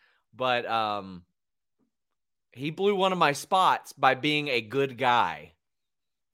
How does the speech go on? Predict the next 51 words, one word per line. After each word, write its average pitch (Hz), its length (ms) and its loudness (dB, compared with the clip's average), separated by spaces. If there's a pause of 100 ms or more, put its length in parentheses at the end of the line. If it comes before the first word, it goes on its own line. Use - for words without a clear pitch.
And, 92 240 -12
uh, 85 280 -6
yeah, 85 420 -2
we'll, 101 220 -6
we'll 101 120 -6
talk 101 280 0
about 92 240 0
that. 90 340 2 (380)
Alex, 127 440 6 (120)
or 127 160 4
Alan 131 280 2
Can 131 320 -4
says, 110 300 -4 (340)
"Take 156 160 -4
some 123 200 -6
blue 156 240 -2
chew, 110 280 -6
Sean. 107 600 -4
Um, 113 460 -2 (100)
just 120 220 -12
my 117 100 2
balls 92 340 -2
hurt." 76 300 -12 (840)
The 117 60 -10
Force 156 320 0
Savage 151 380 2
says, 147 400 2 (240)
"Sean, 233 260 2
I 254 60 2
was 180 100 2
genuinely 202 480 -2
sad 202 320 0
when 170 100 -4
he 135 60 -2
got 117 240 -2
thrown 113 220 -4
over." 110 200 -4
Why, 170 240 4
why 262 300 6
are 277 80 2
we 196 140 2
getting 156 260 4
more 139 300 0
super 127 320 -6
chats 120 360 0
about 107 360 -4
this 107 320 -6
than 107 180 -10
the 104 160 -10
actual 104 480 -4
match, 95 560 -10